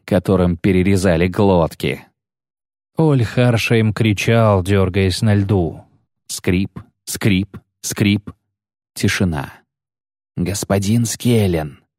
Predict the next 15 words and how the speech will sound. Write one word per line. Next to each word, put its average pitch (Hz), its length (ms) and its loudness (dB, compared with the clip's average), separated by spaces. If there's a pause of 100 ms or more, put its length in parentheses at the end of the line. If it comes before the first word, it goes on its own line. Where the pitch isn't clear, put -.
(180)
выдавил 85 440 0
Дакрос 85 440 -2
Элефант. 87 560 -2 (560)
«На 101 220 0
тебя 110 360 0
вся 127 220 0
надежда. 131 680 0
Спасай. 113 840 -2 (320)
Не 160 160 2
дай 117 300 2
пропасть». 127 760 -2 (840)
«Ногу 160 600 2
мне 160 380 2
подсекла, 151 1040 0
курва!» 139 960 2